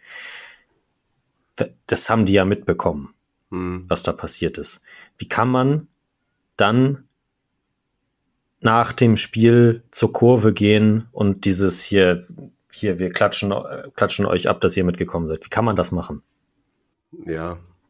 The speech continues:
Speaker 1: Ich, äh, es, es, es steckt wahrscheinlich im, im Ein-, in der Einprogrammierung so drin bei den Fußballern, dass die das machen.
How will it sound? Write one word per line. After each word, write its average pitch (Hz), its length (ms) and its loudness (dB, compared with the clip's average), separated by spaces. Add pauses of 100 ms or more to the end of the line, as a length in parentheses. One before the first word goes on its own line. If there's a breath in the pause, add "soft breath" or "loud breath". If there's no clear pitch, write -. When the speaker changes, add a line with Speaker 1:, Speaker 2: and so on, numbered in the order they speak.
(100)
Speaker 1:
Ich, - 160 -12
äh, 113 200 2 (200)
es, 127 260 -12
es, - 380 -8 (420)
es - 120 -2
steckt 117 280 0
wahrscheinlich 113 400 0
im, 107 200 0
im 101 640 -6 (1080 loud breath)
Ein-, 110 240 -4 (120)
in 107 120 -2
der 95 100 0
Einprogrammierung 98 800 0
so 95 140 -2
drin 104 260 0
bei 87 120 4
den 85 120 -2
Fußballern, 90 440 -6
dass 85 160 -6
die - 80 -20
das 85 180 -8
machen. 92 340 -6